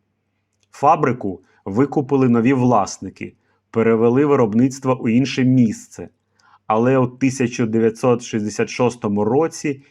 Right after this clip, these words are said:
і вони були змушені припинити випуск цих авто. Ще один автомобіль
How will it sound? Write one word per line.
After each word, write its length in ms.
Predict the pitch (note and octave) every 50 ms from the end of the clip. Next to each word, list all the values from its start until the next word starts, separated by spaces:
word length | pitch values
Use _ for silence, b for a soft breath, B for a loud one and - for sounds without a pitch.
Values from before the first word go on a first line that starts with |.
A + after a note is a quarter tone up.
| b b b
і 100 | C#3+ D#3
вони 360 | D3+ D#3+ D#3+ C#3 B2+ A#2+ A2+
були 280 | G2+ F#2+ G2+ G2 F#2+ F#2+
змушені 680 | F2 F2 F#2+ G#2+ B2 D3+ E3+ - - - E3 D#3 D#3 C3+
припинити 680 | - D3 - - - - G#2 G2 A2+ C3 C#3 C3+ C#3 A#2
випуск 500 | F#2+ F#2 A2 A#2 A#2 B2 A#2 - - -
цих 280 | - - A#2+ G#2+ -
авто. 500 | A#2 G#2+ - - _ - G2+ F#2 F2 F2 _ _ _ _ _ _ _ _ _ _ _ _ _ _ _ _ _ _
Ще 320 | - - - - D#3 F3
один 280 | F#3+ F3 C#3+ B2+ A#2+ A2
автомобіль 680 | G#2+ G2 - - A2+ G#2 G#2 F#2+ F2+ F#2+ F#2+ F#2+ E2+